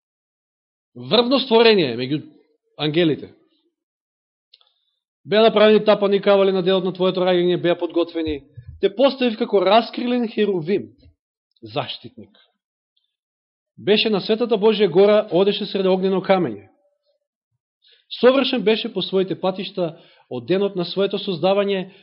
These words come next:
доека не ти се зачна беззаконие во срцето.“ Сега малку да се задржиме на овој дел. Што бил Луцифер? Раскрилен херувим, защ-, заштитник.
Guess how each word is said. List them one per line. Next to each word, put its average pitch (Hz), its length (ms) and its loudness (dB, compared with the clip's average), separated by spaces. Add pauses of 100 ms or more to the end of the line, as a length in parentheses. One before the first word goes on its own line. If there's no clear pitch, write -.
(120)
доека 156 340 -4
не 165 180 -2
ти 202 120 -8
се 202 160 -10
зачна 175 360 -4
беззаконие 151 520 -4
во 131 120 -10
срцето.“ - 420 -16 (840)
Сега 190 160 0
малку 208 220 2
да 202 60 2
се 175 120 -2
задржиме 175 500 -4
на 165 380 0 (1120)
овој 160 240 2
дел. 127 300 -4 (540)
Што - 220 -2
бил 208 120 -2
Луцифер? 208 580 -4 (760)
Раскрилен 220 960 -2
херувим, 160 720 -4 (160)
защ-, 123 680 -12
заштитник. - 540 -14